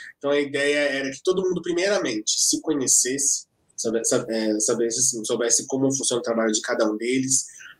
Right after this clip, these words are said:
Então, graças a Deus, a gente já conseguiu vagas de emprego, a gente já conseguiu unir projetos, é, abertura de clientes pra alguns empreendedores do grupo.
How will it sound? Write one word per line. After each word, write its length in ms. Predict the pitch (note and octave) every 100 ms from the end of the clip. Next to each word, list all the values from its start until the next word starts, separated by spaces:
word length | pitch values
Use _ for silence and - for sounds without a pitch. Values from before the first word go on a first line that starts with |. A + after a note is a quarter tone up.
| _ -
Então, 220 | A2 C3 C3
graças 280 | C#3+ D#3 D3
a 20 |
Deus, 60 |
a 80 | C#3
gente 60 | C#3+
já 100 | C#3
conseguiu 760 | C#3+ C3+ C3+ B2+ B2+ C3 A#2
vagas 400 | C3 C3+ C#3+ C3+
de 120 | B2+ G#2+
emprego, 640 | - B2+ C#3 C3+ C3+ C3+ - - A#2+
a 40 |
gente 120 | A#2+
já 100 | B2
conseguiu 560 | A#2+ A#2+ - G#2+ B2 B2
unir 640 | A#2+ A#2+ B2 D3+ D#3+ -
projetos, 1040 | B2 A2+ A2+ A#2+ C3+ C#3 C3+ C3+ C3+ - - - - -
é, 240 | A2 A#2+ A#2
abertura 640 | A2 A#2 - E3 F3+ D#3+
de 200 | C#3 C3+
clientes 1300 | C3 C3 B2 B2+ C#3 C#3 C3 B2 A2+ G#2+ - - - _ _
pra 560 | B2 A#2+ A#2+ A#2 A2+ A2
alguns 840 | A#2 A2 A2 C3 B2+ A#2+ A2+ A2 - -
empreendedores 920 | C3+ B2 G#2+ G#2 A#2 C3 B2+ B2 -
do 120 | A2 - -
grupo. 580 | C3 C#3 C3+ C3+ C3+